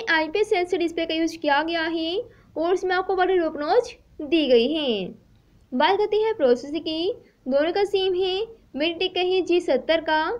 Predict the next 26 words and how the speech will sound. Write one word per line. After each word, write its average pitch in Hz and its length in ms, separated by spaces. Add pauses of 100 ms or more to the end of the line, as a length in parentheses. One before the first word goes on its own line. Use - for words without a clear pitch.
(340)
सीपीयू 320 440
है 381 100
दो 381 140
पॉइंट 403 200
ज़ीरो 320 180
गीगाहर्ट्ज 349 480
ऑक्टा 262 280
कोर 330 180
का 311 180 (540)
और 285 180
दोनों 330 300
में 359 120
ही 415 180
ट्वेल्व 302 300
नैनोमीटर्स 349 500
का 339 240
FinFET 294 600 (260)
और 285 100
दोनों 349 200
का 370 100
जीपीयू 277 500
है 359 140
जी 349 140
बावन 254 280
है 320 240
एमसी 262 300